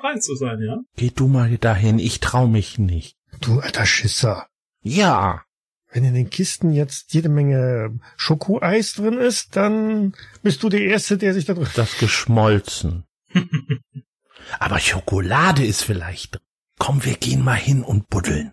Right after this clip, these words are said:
Speaker 3: Gut versteckt haben die das aber nicht hier. Das ist ja alles noch ganz locker. Das geht ganz leicht raus.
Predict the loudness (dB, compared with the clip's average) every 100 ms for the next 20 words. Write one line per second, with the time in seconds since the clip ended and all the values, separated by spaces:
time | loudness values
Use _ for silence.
0 | -10 -2 -2 0 -2 0 -2 0 0 0
1 | 0 0 0 0 2 0 -2 0 0 0
2 | -2 -2 -2 2 0 2 -2 0 0 2
3 | -2 -2 -4 -4 -2 0 2 2 0 0
4 | -2 -2 -2 -4